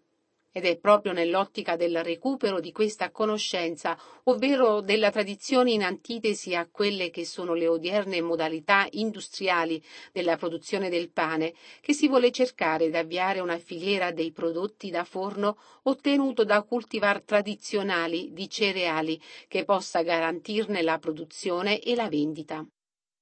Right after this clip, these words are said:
Il pane di montagna, insomma, l'antica pagnotta acida, ottenuta con tecniche di lievitazione naturale,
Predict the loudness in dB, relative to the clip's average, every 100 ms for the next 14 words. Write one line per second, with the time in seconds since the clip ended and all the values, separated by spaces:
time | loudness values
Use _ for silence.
0 | _ _ _ _ -8 0 2 4 4 2
1 | 0 -2 0 0 0 0 -2 -4 -2 0
2 | 2 -2 -4 -6 -6 -6 -2 0 0 -2
3 | 0 -2 0 -2 0 0 0 -2 -2 0
4 | -2 -10 -2 0 0 4 4 4 2 0
5 | -2 -4 0 0 0 -10 -6 -6 -6 -8
6 | -8 -8 -10 -10 0 2 4 0 -4 -6
7 | -4 0 2 2 0